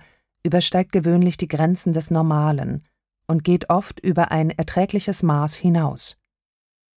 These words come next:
Wer auf der Suche nach Wahrheiten ist, sich mit dem Guten und Bösen in der Welt und in sich selbst auseinandersetzt,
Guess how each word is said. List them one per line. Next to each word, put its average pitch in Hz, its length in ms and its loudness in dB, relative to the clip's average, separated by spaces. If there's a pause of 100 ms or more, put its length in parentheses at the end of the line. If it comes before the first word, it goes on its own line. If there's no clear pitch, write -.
(480)
Wer 175 260 2
auf 214 100 -4
der 196 120 0
Suche 190 260 0
nach 175 180 0
Wahrheiten 151 560 0
ist, - 440 -10 (360)
sich 151 220 -2
mit 156 120 0
dem 151 160 2
Guten 180 460 -2
und - 220 -4
Bösen 165 360 2
in 143 140 -2
der 135 160 -2
Welt 135 360 0 (280)
und 160 200 -2
in 190 200 4
sich 156 240 -2
selbst 151 560 -2
auseinandersetzt, 147 880 -2